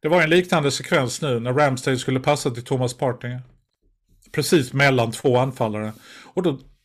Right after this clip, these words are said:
och när han gör det så pekar han ut på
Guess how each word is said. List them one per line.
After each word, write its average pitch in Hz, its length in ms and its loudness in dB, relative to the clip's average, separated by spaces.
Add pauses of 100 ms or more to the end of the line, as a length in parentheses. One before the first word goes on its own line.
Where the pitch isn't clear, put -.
(140)
och 160 120 0
när 165 100 6
han 160 140 2
gör 156 260 4
det 196 120 2
så - 140 -4
pekar 139 720 -2
han 151 220 -2
ut 185 500 -2
på 117 420 0